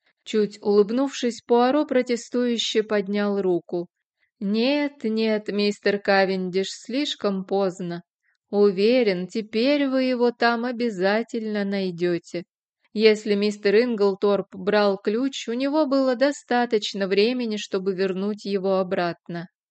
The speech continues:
«Вы думаете?» «Я ничего не думаю.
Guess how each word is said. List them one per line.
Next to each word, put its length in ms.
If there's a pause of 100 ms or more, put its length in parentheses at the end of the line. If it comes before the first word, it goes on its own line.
(840)
«Вы 360
думаете?» 840 (680)
«Я 420
ничего 680
не 220
думаю. 640